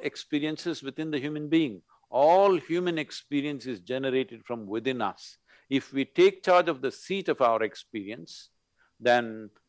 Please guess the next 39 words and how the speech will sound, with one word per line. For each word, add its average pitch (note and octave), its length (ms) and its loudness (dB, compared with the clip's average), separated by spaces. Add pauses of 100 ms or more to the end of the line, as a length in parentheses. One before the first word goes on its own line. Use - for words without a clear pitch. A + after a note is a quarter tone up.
(120)
what F#3 320 4
we E3 160 4
want C3+ 360 4
is B2 160 -8
happening B2 460 -2
within A#2+ 280 -2
us. G2 200 -8 (260)
If G3+ 400 -2 (300)
you E3 280 2
were G#3+ 180 6
determining, C3 600 -2 (140)
if D3+ 140 2
any G3+ 320 2
human E3 380 -2
being, G#2 240 -6
if A2+ 180 -4
they F#3+ 220 8
were G#3 160 6
determining D3 500 -4
what B2+ 240 2
should C3+ 220 -6
happen A2 340 -4
within G#2 320 -10
them, F#2+ 300 -12 (500)
I D#3 160 4
am F#3+ 80 2
hundred F#3+ 360 2
percent G#3 300 -2
sure A2 440 0 (280)
they D3 240 4
will D#3 160 0
create C#3+ 460 0 (260)
the - 80 -2
highest E3+ 500 4
level C#3+ 300 2
of B2 160 -8
pleasantness B2 560 -4
for A#2 140 -6
themselves. G#2+ 800 0